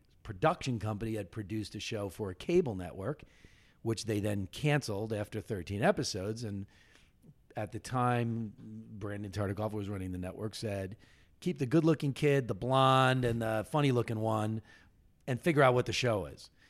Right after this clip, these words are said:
And, you know, Peter and I, and, you know, Peter's book is now out on the market where he tells the story. And, you know, I was in the trenches with him at that time, and that's how we became friends. And the amazing thing is this weird show that at the time I was like,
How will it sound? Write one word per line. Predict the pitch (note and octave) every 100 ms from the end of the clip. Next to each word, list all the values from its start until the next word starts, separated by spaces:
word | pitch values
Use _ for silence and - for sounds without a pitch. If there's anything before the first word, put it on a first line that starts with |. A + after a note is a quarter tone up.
| _ _ _ _ _ -
And, | B2+ A#2+ A#2+ A#2+ A#2+ -
you | C#3
know, | C3+ A#2+
Peter | - B2+ B2+ B2+
and | A#2+
I, | A#2 A#2+
and, | B2 G#2+ G#2+
you | A#2+
know, | G#2+
Peter's | A#2 C3+ C3
book | G#2+ C3+ C#3
is | A#2
now | A#2 A#2 A#2+
out | A#2+ C3
on | C3
the | B2+
market | B2 B2+ C#3+ D3
where | C3+
he | A#2+
tells | B2+ A#2+ G2+
the |
story. | G2 - B2 E3+ F3+
And, | C3 B2 - - - - -
you | D#3+
know, | F#3+ F3+ F3+
I | G#2+ A2
was | C3 C3+ A#2 A2
in | C#3 C#3+
the | C3+
trenches | - C3+ C#3 C#3+ C3
with | A#2+
him | C3+
at | B2+
that | B2+ A#2+
time, | A#2+ C3 D3+
and |
that's | A2+
how | A#2+ A2
we | A2+ A#2+
became | A#2+ B2 A2+
friends. | - A#2+ B2 A#2
And | G#2+ - - - -
the |
amazing | B2 D3+ F#3 E3
thing | B2+ B2
is | A#2+
this | A#2 A2 - G#2+ G#2+ _
weird | A#2 G#2 G#2+ C3 D#3 E3
show | - F3 F#3 D#3
that | B2+
at | B2+ B2+
the |
time | - F3 A3
I | D#3+
was | B2+
like, | B2+